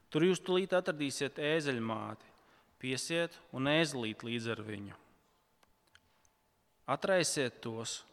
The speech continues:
un vediet pie manis. Ka, ja kāds jums ko teiks, tad sakiet: 'Kungam to vajag, un viņš tūdaļ tos atdos.'" Bet tas notika,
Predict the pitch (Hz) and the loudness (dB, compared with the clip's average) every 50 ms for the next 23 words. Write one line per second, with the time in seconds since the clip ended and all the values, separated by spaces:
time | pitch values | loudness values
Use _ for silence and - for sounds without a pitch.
0 | _ _ _ _ _ _ - 117 123 131 131 127 127 117 - - 117 117 117 117 | _ _ _ _ _ _ -6 -2 -2 -2 -2 -2 -4 -4 -4 -6 -6 -6 -4 -6
1 | 113 113 113 104 - - - - - _ _ _ _ _ _ _ _ _ _ _ | -6 -8 -10 -10 -12 -12 -14 -14 -16 _ _ _ _ _ _ _ _ _ _ _
2 | _ _ _ _ _ _ _ _ _ _ _ _ _ _ _ _ - 147 143 - | _ _ _ _ _ _ _ _ _ _ _ _ _ _ _ _ -10 -10 -6 -2
3 | 156 143 139 - 220 220 214 - 185 156 - - 170 156 151 - - 202 196 170 | -2 -2 2 4 4 4 4 2 -2 -4 0 2 2 2 2 0 0 0 0 0
4 | 131 - - - 123 - - - 160 170 165 - 127 107 104 - - - - - | 0 -4 -8 -10 -8 -6 -2 0 0 0 0 -4 -6 -8 -8 -10 -16 -20 -20 -20
5 | _ _ _ _ - 175 175 156 123 110 104 101 - 104 104 98 98 95 95 95 | _ _ _ _ -4 -2 0 0 -2 -2 -6 -8 -10 -10 -10 -10 -10 -12 -14 -16
6 | 98 - - - _ _ _ _ _ - _ _ _ _ _ _ _ _ _ _ | -16 -18 -20 -20 _ _ _ _ _ -20 _ _ _ _ _ _ _ _ _ _
7 | _ - _ _ 113 113 104 - - 117 113 110 110 123 127 147 165 170 170 - | _ -20 _ _ -8 -8 -8 -6 -8 -8 -8 -6 -4 -2 -2 0 -2 -4 -6 -12
8 | - - - - - _ _ - 107 107 - - - 113 107 107 113 - - - | -18 -20 -20 -20 -20 _ _ -12 -12 -12 -10 -8 -8 -8 -8 -10 -14 -16 -16 -16
9 | - - - - _ - - _ _ _ _ _ _ _ _ _ _ _ _ _ | -16 -16 -18 -20 _ -20 -20 _ _ _ _ _ _ _ _ _ _ _ _ _
10 | _ _ _ _ _ _ _ - - 139 139 165 151 - 196 214 226 208 - - | _ _ _ _ _ _ _ -6 -4 -2 0 0 2 2 4 6 6 4 4 2
11 | 147 - 175 175 | 0 0 0 -2